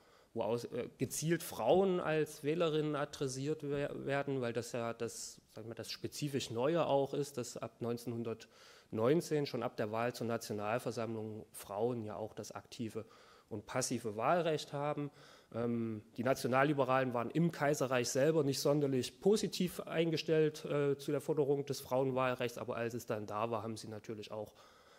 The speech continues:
äh, Frauen aufgestellt und auch eben gezielt Wahlwerbung für Frauen gemacht. Ähm,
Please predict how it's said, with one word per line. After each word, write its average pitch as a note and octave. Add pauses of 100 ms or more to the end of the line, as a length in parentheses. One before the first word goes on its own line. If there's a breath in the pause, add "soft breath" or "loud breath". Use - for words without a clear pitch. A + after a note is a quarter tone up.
(140 loud breath)
äh, G#2+
Frauen A2+
aufgestellt D3
und A#2
auch A2
eben G#2
gezielt G2+
Wahlwerbung G2+
für -
Frauen F#2+
gemacht. - (800 loud breath)
Ähm, B2+